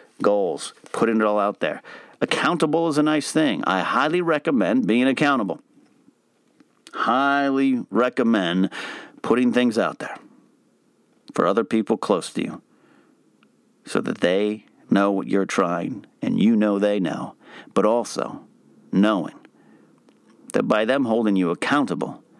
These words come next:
it isn't a matter of failing. It is a matter of support. It is a matter of knowing that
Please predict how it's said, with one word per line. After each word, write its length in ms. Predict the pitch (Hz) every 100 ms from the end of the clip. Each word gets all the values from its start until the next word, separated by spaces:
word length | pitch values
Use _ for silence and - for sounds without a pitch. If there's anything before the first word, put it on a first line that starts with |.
| _
it 120 | 98 101
isn't 300 | 117 117 101
a 60 |
matter 400 | 98 104 95 82
of 100 | 71
failing. 540 | - 170 165 - - - - - - - - - - -
It 100 | -
is 100 | 92
a 60 | 107
matter 400 | 113 123 127 127
of 80 | -
support. 500 | 113 127 120 85 - - - - - - - - - -
It 120 | 110 110 107 107
is 200 | 117 107
a 100 | 113
matter 560 | 113 117 123 135 147 143
of 100 | 120
knowing 380 | 127 131 131 117
that 220 | 110